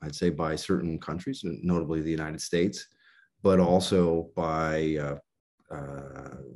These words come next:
some of the largest fertilizer companies in the world, including Yara and some other corporations, to try to head this off. And, and they came up with the term climate smart agriculture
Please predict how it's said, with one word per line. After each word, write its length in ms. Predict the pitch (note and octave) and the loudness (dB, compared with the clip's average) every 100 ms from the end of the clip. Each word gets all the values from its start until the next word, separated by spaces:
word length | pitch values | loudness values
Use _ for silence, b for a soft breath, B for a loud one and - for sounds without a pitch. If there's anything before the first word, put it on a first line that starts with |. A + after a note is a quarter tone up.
| - _ _ _ _ | -20 _ _ _ _
some 240 | - A#2 A2+ | -6 4 6
of 80 | |
the 80 | F2+ | 8
largest 280 | F2+ F2+ F2+ | 6 6 2
fertilizer 460 | - F#2+ F#2+ F#2+ G2+ | 0 2 4 2 0
companies 420 | G#2 G2+ G#2 G2+ | -2 -2 -2 2
in 60 | |
the 60 | G#2 | 0
world, 260 | G2 G#2 G#2+ | 2 -2 -2
including 380 | F#2 F2+ E2 | -4 -2 0
Yara 440 | D#2+ D#2 E2 F2+ F#2+ | 0 2 2 4 2
and 160 | F#2+ | 0
some 180 | D2+ D#2 | -2 -4
other 260 | D#2 F2 E2+ | -2 -2 -4
corporations, 760 | - F2+ F2 E2 E2 F#2 F#2 - _ b b b - | -2 -2 0 -2 -2 -6 -8 -10 _ b b b -10
to 80 | |
try 160 | - A2 | 4 6
to 60 | F#2+ | 6
head 200 | G2+ F2+ | 4 4
this 220 | F#2 F#2 | 4 2
off. 320 | D#2 F#2+ - | 0 -2 2
And, 240 | F#2+ E2+ - | 4 4 2
and 280 | F2+ E2 E2 | 0 2 2
they 500 | E2+ E2 E2 E2+ E2 _ | 2 4 2 0 -2 _
came 220 | - F#2 F2 | 0 2 2
up 160 | F2+ | 0
with 120 | F#2 | -4
the 80 | F2+ | -4
term 320 | F2+ F2 E2+ | -2 0 2
climate 360 | F2 - E2+ E2+ | 0 0 0 0
smart 280 | - F2 D#2+ | 0 0 0
agriculture 680 | D2+ F2+ F2 F2+ G2+ A#2+ | -2 -6 -4 -4 -2 -4